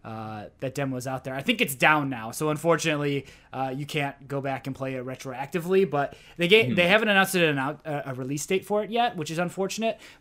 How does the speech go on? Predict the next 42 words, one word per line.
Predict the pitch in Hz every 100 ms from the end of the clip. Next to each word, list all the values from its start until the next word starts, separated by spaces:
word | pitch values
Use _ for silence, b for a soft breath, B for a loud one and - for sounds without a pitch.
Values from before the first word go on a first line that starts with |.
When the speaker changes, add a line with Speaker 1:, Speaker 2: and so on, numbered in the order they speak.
| -
Speaker 1:
But, | 165 156
um, | 156 143 139 135
it's | 170 -
supposed | 175 190
to | 185
be |
sometime | - 160 151 135
this | 123
year. | 123 95 _
So | - 147 135 127 123 117 B B 226
Speaker 2:
Okay. | 233 196 208 -
Speaker 1:
that | 170
would | 202
be | 202
one | 185 170
of | 165
those | 156
awesome, | 147 143 143 160 151 139
like, | 127 127 - b b -
just | 135 147 147 - -
out | 165
of | 151
nowhere | 147 143 143 143 143
announcements, | 135 135 139 143
like, | 151 175
"Hey, | 151
Windjammers | 139 180 156 175 156 -
two, | 208 143 B B _
just | 151 143
go | 190 180
get | 143 190
it | 160
right | 156 147
now." | 143 117 101 -
That, | 135 139
that | 151 160
would | 147
be | 147 143 139 139 131 - -
amazing. | 151 147 135 120 117 107 110 -
But, | 120 - -
um, | 117 110 107 104 - _ _ _ _ _ _ _ -
Speaker 2:
Yeah, | 143 104